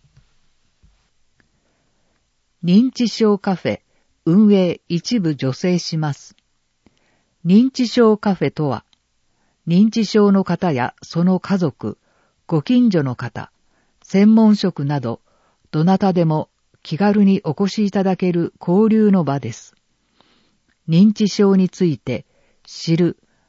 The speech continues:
学ぶ、考えることができます。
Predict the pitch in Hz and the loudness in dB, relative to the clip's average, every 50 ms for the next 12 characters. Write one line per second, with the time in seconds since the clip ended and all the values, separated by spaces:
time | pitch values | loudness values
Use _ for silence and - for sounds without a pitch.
0 | _ _ _ - 147 147 156 175 185 185 170 139 127 120 - - _ _ _ _ | _ _ _ -8 -4 -2 0 2 2 0 0 -2 -4 -8 -8 -12 _ _ _ _
1 | - - 147 170 196 226 220 226 220 220 202 185 - 190 175 220 214 185 135 120 | -10 -6 -2 0 0 0 2 2 2 2 0 0 -2 -2 -2 -2 -2 -2 -2 -4
2 | 123 - - 135 120 104 - - - - - | -6 -8 -8 -10 -8 -8 -8 -10 -12 -18 -20